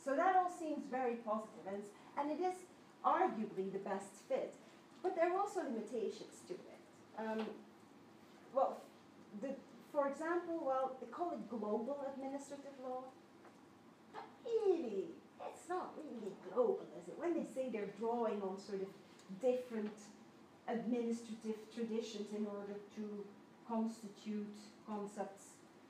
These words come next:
they're drawing on American legal traditions and a bit of European and a teeny sliver of Australian. That's not global. And secondly also, I mean, there's been a lot of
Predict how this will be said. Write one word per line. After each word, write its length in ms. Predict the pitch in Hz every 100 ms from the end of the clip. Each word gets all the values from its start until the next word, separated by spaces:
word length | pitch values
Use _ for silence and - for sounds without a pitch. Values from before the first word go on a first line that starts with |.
| - - - - - - - -
they're 160 | 403 -
drawing 320 | - - 220 202
on 80 |
American 560 | 208 233 370 - - 202 -
legal 320 | 175 185 208
traditions 400 | 226 226 226 240
and 160 | 269 254
a 40 |
bit 120 | 294
of 100 | 233 220
European 800 | 294 294 - 370 - - 240 233 - -
and 240 | 339 349 370
a 20 | - -
teeny 320 | - 415 392 370
sliver 400 | 381 415 381 392
of 80 | 415
Australian. 560 | 415 - 539 622 - - - - - - - -
That's 240 | - - -
not 160 | 403 208 -
global. 640 | 226 311 311 - - - - - - - - - - - - - -
And 280 | 330 359 339 - - - - - -
secondly 720 | - - 440 494 427 254 226
also, 460 | 196 - - - 214
I 40 | 339
mean, 120 | 359
there's 200 | 370 359
been 160 | 392 392
a 100 | 370 339
lot 560 | 370 453 508 453 370
of 80 | 269